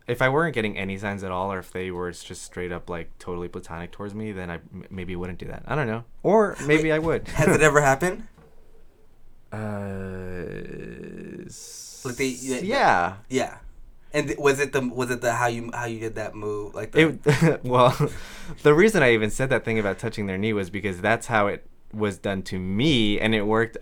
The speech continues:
Speaker 1: on
Speaker 2: Oh.
Speaker 1: me. And then I was like, "That's a great move." And that,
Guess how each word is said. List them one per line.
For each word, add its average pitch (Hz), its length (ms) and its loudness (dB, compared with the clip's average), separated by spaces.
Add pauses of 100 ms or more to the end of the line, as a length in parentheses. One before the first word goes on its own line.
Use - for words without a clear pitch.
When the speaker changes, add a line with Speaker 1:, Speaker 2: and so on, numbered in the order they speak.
Speaker 1:
on 165 460 8
Speaker 2:
Oh. - 20 8
Speaker 1:
me. 135 480 8
And 123 240 4
then 123 200 8
I 117 100 6
was 123 160 2
like, 123 180 6
"That's 131 220 4
a 294 80 0
great 120 560 0
move." 117 800 4 (640)
And 120 420 0
that, 120 240 2